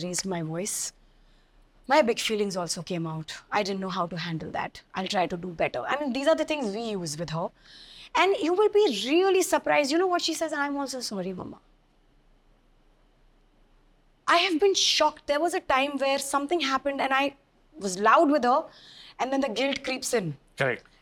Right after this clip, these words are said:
Speaker 1: And I'm like, "What have I done? This is not gentle parenting. Is this what you want?" And I just removed myself from that situation. I was, went into my bedroom and I was just sitting, and tears were literally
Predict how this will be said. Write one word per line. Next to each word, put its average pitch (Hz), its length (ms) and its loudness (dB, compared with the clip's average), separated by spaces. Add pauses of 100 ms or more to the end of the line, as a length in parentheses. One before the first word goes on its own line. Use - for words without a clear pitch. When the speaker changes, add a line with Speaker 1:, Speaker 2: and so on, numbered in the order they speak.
Speaker 1:
And 262 120 2
I'm 277 160 0
like, 226 180 -2
"What 240 180 -4
have 285 120 -2
I 311 80 6 (100)
done? 269 220 2
This 202 240 0
is 185 100 -4
not 196 220 -2
gentle 262 240 0
parenting. 339 500 4
Is 180 80 -6
this 220 220 0
what 302 100 4
you 359 60 4
want?" 370 160 0 (420)
And 254 100 4
I 285 100 4 (120)
just 381 260 4 (140)
removed 285 540 6
myself 285 360 0
from 240 200 -4
that 240 160 -2
situation. 214 380 -2
I 226 120 -2
was, - 100 -10 (220)
went 302 220 2
into 330 260 2
my 277 80 2 (100)
bedroom 220 300 -2
and 226 100 -2
I 226 60 0
was 233 100 -4
just 285 220 -2
sitting, 294 280 0 (580)
and 277 200 -2 (100)
tears 320 400 4
were 311 60 2 (140)
literally 285 360 -2